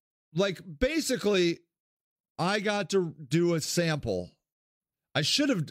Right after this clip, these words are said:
now thinking about it, I probably should have run citywide to see how much I would have lost. Uh, like you, they have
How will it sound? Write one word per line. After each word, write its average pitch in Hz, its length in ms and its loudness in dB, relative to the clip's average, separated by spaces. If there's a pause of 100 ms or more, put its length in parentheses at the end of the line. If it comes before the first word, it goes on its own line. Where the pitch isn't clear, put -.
now 165 400 -2
thinking 160 380 -4
about 104 220 -2
it, 98 100 -2
I 107 40 0
probably 165 340 -2
should 117 160 -2
have 107 100 0
run 101 200 -2
citywide 98 720 -2 (760)
to 143 100 -2
see 135 580 2
how 139 280 0
much 127 340 -6
I 123 160 -2
would 120 140 0
have 107 100 -4
lost. 95 600 -4 (160)
Uh, 110 260 -2
like 127 240 -2
you, 143 100 4
they 143 200 0
have 147 320 -2